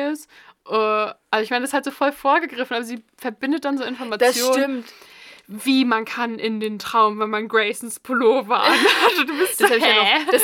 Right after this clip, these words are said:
Speaker 2: wusstest du schon.
Speaker 1: Ja, sie ist
Speaker 2: Ja.
Speaker 1: halt so,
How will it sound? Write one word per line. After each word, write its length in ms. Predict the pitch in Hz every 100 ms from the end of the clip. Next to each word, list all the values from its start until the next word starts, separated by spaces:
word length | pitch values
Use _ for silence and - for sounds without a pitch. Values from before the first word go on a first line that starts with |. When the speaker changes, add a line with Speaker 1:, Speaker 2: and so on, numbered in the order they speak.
| 427
Speaker 2:
wusstest 580 | 247 320 - 285 277 -
du 160 | 247 233
schon. 460 | - 294 214 214 302 440
Speaker 1:
Ja, 380 | 262 269 294 330
sie 100 | 294
ist 80 | 226
Speaker 2:
Ja. 60 | 233
Speaker 1:
halt 140 | 294
so, 120 | 269